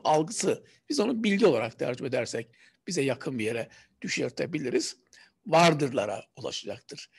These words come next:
Dolayısıyla varlık ancak Tanrı'nın varlığıyla mümküne dönüşecektir. Ve Tanrı'nın dışında bir varlık değil, Tanrı'nın algısında vardırlara ulaşacaktır ki, yani onca filozoflar yürüdü, yürüdüler. Ta bin sekiz yüzlere doğru ben bu sonuçta son cümleyi kurdum dediği cümleyi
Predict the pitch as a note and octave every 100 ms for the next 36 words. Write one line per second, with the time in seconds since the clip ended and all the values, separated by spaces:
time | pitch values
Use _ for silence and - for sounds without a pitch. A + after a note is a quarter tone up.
0 | - _ - D#3+ D3+ - C3+ C3+ D3 D3+
1 | G#3 G3 F3 F#3+ - D3+ D#3 F3 F#3+ D3+
2 | D3 E3 D3 D2+ - A#2 - A#2+ A2 G#2+
3 | - A#2+ A#2 - C#4 - - - - -
4 | D3+ D3 E3+ G3 C#4 G#3+ - F#3 F#3 E3+
5 | C#3 C#3 D3+ - F#4 F4+ - E3 E3+ G#3+
6 | A#3+ - D#3 D3+ D3+ F3 A3+ A3 - -
7 | - D#3+ F3 E3 B2+ C3 B2 - _ _
8 | _ E3+ - - - - - G4 A3+ A#3+
9 | - - - - - E3 D#3+ - F#3+ F3
10 | E3 E3 D#3 D3 E3 D#3 E3 D#3+ D3 D3
11 | C#3+ C#3+ F#3 - E3 D#3+ - D#3 E3+ C#3+
12 | C#3 D3 B2+ C3+ B2+ B2 D3 C3 D3+ D3+
13 | - C#3+ C3+ D3+ - D#3+ C#3+ - - -
14 | - D#3+ E3 C3 A#2+ A#2+ D3+ C#3+ C#3